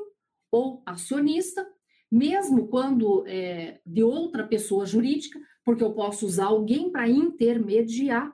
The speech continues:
essa situação. Então, vamos supor que eu sou sócia da empresa A e da empresa B. Eu não tô eu diretamente fazendo a negociação com essa empresa, mas eu tô usando uma outra pra intermediar,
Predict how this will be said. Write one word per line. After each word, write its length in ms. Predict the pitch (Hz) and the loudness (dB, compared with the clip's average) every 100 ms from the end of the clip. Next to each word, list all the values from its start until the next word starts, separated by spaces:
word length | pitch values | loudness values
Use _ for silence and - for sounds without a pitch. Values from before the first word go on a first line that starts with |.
| - | -12
essa 280 | 185 180 - | -10 -10 -10
situação. 760 | - 180 277 294 277 294 359 _ _ - _ | -10 -6 -4 -2 -2 -2 -4 _ _ -20 _
Então, 200 | 214 269 | -2 0
vamos 220 | 294 311 294 | 0 -2 0
supor 360 | 233 208 175 - _ | 0 0 -2 -12 _
que 120 | - 220 | 0 0
eu 100 | 214 | 0
sou 220 | - 262 | -2 -4
sócia 440 | - 294 339 370 | -2 -2 -2 0
da 80 | 277 | 0
empresa 460 | 254 233 220 196 202 | 2 2 2 0 -2
A 220 | 247 302 | -4 -4
e 80 | 254 | -4
da 100 | 262 | 0
empresa 420 | 254 254 254 269 | -2 -2 -4 -2
B. 300 | 220 196 190 - | -2 -2 -2 -2
Eu 100 | 202 | -2
não 140 | 202 | -2
tô 180 | 226 277 | -2 0
eu 340 | 247 311 339 - _ - | 0 0 -4 -6 _ -12
diretamente 560 | 196 196 208 202 - - _ _ _ | -8 -4 -2 -4 -8 -18 _ _ _
fazendo 560 | - 214 170 226 294 240 | -2 -2 2 0 2 0
a 40 | |
negociação 640 | 208 202 208 202 190 - 214 | 0 2 0 0 -2 0 0
com 80 | 202 | -2
essa 160 | 190 | -4
empresa, 320 | 180 185 185 | -2 0 0
mas 200 | 180 180 | -2 -2
eu 100 | 190 | -2
tô 120 | 190 202 | 2 2
usando 300 | 202 226 233 | 4 4 4
uma 200 | 233 202 | 2 2
outra 400 | 240 311 339 320 | 0 0 -6 -4
pra 260 | 240 240 | -2 0
intermediar, 920 | 269 285 285 254 240 226 170 180 180 | 2 0 0 2 4 2 0 -4 -4